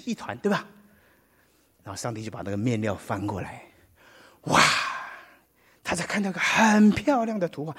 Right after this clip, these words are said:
原来那些参差不齐的线头，可能是山的一个，旁边的一棵树，可能是山的角落，可能是一个房子，哇，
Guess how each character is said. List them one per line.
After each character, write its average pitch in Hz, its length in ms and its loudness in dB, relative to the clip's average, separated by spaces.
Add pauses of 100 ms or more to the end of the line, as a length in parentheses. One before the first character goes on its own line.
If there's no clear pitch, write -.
(360)
原 254 180 10
来 254 100 8
那 247 140 10
些 247 200 6
参 277 240 8
差 277 140 4
不 254 140 2
齐 - 120 0
的 196 100 6
线 208 280 6
头， 131 180 -6 (320)
可 - 120 4
能 247 120 10
是 262 220 4 (500)
山 277 380 6
的 254 100 8
一 240 80 2
个， 233 180 2 (220)
旁 185 180 0
边 247 120 6
的 254 60 4
一 - 20 4
棵 247 160 2
树， 277 340 0 (340)
可 - 140 0
能 247 140 8
是 269 120 2
山 277 240 6
的 262 120 6
角 170 260 0
落， 226 160 6 (140)
可 - 80 -4
能 254 100 6
是 254 100 -2
一 262 40 -2
个 254 80 10
房 185 260 0
子， 156 100 -4 (300)
哇， 311 420 4